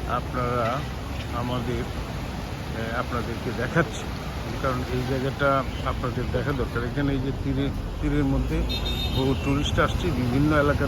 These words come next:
থেকে আসছে। এবং যেহেতু এই শহরে এই মুহূর্তে একটু বিদেশি মেহমান আছে, কিয়ার স্টারমার, তো সে কারণে এখানে একটা নিরাপত্তা ব্যবস্থাও জোরদার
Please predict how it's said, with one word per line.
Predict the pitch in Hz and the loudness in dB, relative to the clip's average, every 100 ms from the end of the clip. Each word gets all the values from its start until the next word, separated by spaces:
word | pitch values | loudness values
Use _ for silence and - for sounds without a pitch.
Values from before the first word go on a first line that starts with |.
| 120 | 2
থেকে | 147 165 147 | 2 2 2
আসছে। | - - 127 - - 113 - - 139 | 2 2 0 0 0 0 0 0 2
এবং | 151 302 175 - 302 - - - - - - - 131 | 6 6 6 4 4 4 4 4 4 2 4 4 6
যেহেতু | 147 165 - 196 190 180 | 8 8 8 8 8 8
এই | 156 - | 6 8
শহরে | 156 143 160 170 | 8 8 8 8
এই | 151 147 | 8 8
মুহূর্তে | 147 - 175 165 165 165 - 135 | 6 4 6 6 6 4 2 2
একটু | - 151 135 131 - - - - - - - - - - - 131 | 2 4 4 4 4 4 4 4 4 4 4 2 2 2 4 4
বিদেশি | 151 156 - 160 | 4 4 6 6
মেহমান | 147 147 156 143 135 | 6 8 8 8 6
আছে, | - - - | 4 4 4
কিয়ার | 135 143 135 | 4 4 4
স্টারমার, | - 147 127 127 123 117 - - - - - | 4 4 4 4 2 2 2 2 2 4 4
তো | - - | 4 4
সে | - - | 2 4
কারণে | 151 151 160 151 | 6 6 4 4
এখানে | - 139 147 131 | 2 2 2 2
একটা | - 147 127 143 | 2 2 2 2
নিরাপত্তা | 139 139 131 127 139 | 2 2 2 2 2
ব্যবস্থাও | 123 123 135 - 160 - | 2 2 0 2 2 2
জোরদার | 139 - 120 | 2 2 2